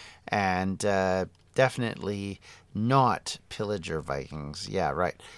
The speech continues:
Uh, but nonetheless, interesting to kind of see that. Um, his grandfather, Iago, was killed when Llywelyn rose to power, and his father, Cynan, was probably at best only briefly on the throne of Gwynedd, if at all,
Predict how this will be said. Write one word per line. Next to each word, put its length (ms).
Uh, 420
but 300
nonetheless, 640
interesting 640
to 140
kind 240
of 260
see 300
that. 360
Um, 340
his 180
grandfather, 640
Iago, 540
was 180
killed 540
when 380
Llywelyn 640
rose 300
to 100
power, 480
and 80
his 160
father, 400
Cynan, 360
was 160
probably 640
at 320
best 400
only 220
briefly 500
on 160
the 80
throne 300
of 160
Gwynedd, 320
if 180
at 140
all, 400